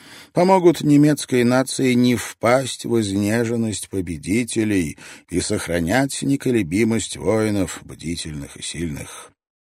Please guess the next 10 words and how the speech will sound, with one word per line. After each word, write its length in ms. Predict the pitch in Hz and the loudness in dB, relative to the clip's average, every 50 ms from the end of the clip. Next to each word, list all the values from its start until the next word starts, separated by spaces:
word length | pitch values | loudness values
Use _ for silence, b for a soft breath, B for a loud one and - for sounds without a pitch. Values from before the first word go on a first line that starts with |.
| _ _ _ - | _ _ _ -4
Украинскую 840 | 180 180 160 180 190 185 180 175 170 147 - - - 139 135 131 127 | -4 -2 0 2 4 4 4 4 4 2 0 -2 -2 2 2 2 4
и 140 | 117 123 127 | 4 2 2
русскую 560 | 123 131 131 123 - - - 117 113 107 98 | 4 4 2 2 0 -2 -4 -2 -2 -2 -2
территорию, 800 | - - 104 104 101 - - 120 131 123 101 90 80 73 69 - B B B B B B | -2 -4 -4 -4 -4 -2 -2 0 0 2 0 0 -2 -4 -6 -10 B B B B B B
защищенную 1040 | - 98 98 98 90 - - 95 87 80 - - - 101 107 95 76 71 76 76 80 | -4 -2 0 0 0 -2 -4 -4 -4 -4 -4 -4 -2 -2 -2 -2 -2 -4 -6 -8 -8
этой 200 | 78 - 82 80 | -8 -8 -8 -8
оборонительной 720 | 82 82 85 90 90 95 90 85 - 85 78 78 80 80 76 | -6 -4 -4 -2 0 0 -2 -2 -4 -8 -8 -6 -6 -6 -6
линией, 640 | 73 95 131 107 127 107 87 78 73 78 - - _ _ _ _ _ _ _ _ _ - | -6 -4 -4 -4 -2 -2 -4 -4 -6 -10 -16 -20 _ _ _ _ _ _ _ _ _ -2
колонизируют 800 | - 123 147 160 170 196 196 190 226 233 233 226 226 185 - 156 | 2 4 4 4 4 2 0 0 0 0 0 0 -2 -2 -6 -2
немцы, 600 | 151 143 131 127 120 120 117 - - 131 131 - | 0 2 2 2 0 -2 -4 -6 -8 -10 -10 -12